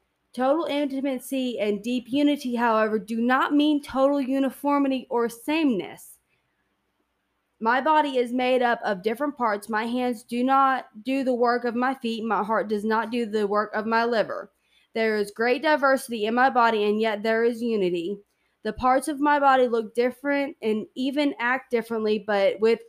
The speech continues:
when normal, each part works for the benefit of the other parts, but not, or, or at least one part does not deliberately try to hurt the other part. Similarly,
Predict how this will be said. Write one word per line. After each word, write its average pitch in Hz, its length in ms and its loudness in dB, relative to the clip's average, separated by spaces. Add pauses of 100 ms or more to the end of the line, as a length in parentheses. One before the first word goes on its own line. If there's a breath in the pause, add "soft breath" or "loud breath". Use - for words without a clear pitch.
(800)
when 262 380 4
normal, 302 540 4
each 269 400 -6
part 262 320 2
works 240 300 -2
for 233 220 -4
the 214 100 -2
benefit 269 540 0 (360 soft breath)
of 277 140 0
the 302 160 0
other 269 180 2
parts, 214 380 -4
but 208 160 -6
not, 247 380 2 (880)
or, 240 200 0 (100)
or 277 140 6
at 277 140 2
least 302 340 -2
one 277 220 2
part 277 260 0
does 240 180 2
not 240 320 0
deliberately 247 540 2
try 233 200 -2
to 214 80 -4
hurt 233 200 -6
the 208 100 -2
other 190 160 -2
part. - 280 -14
Similarly, 330 840 0